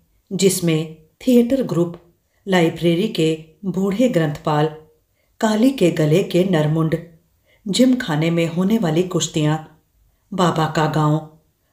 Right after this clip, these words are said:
रूमा की बातें और माणिक दा के साथ बीती अस्पताली शामें हैं। रूमा से पहली बार लाइब्रेरी में ही मिला था। वे गर्मियों के दिन रहे होंगे। उस समय रिहर्सल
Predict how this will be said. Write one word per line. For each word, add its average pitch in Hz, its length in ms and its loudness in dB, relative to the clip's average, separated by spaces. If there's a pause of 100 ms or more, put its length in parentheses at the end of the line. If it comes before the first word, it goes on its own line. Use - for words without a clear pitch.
(120)
रूमा 233 420 2
की 185 100 2
बातें 151 640 -4 (460)
और 214 160 0
माणिक 160 500 0
दा 147 240 -2
के 160 80 0
साथ 147 320 -4 (380)
बीती 233 420 2
अस्पताली 151 600 -2
शामें 147 340 0
हैं। 147 420 -4 (760)
रूमा 247 380 6
से 190 200 0
पहली 185 440 0
बार 165 500 -4 (260)
लाइब्रेरी 175 560 2
में 175 120 2
ही 151 140 -2
मिला 147 300 0
था। - 460 -6 (560)
वे 269 200 6
गर्मियों 175 440 0
के 170 160 0
दिन 165 200 -2
रहे 160 200 -2
होंगे। 156 560 -4 (420)
उस 262 220 2
समय 170 340 2
रिहर्सल 160 560 0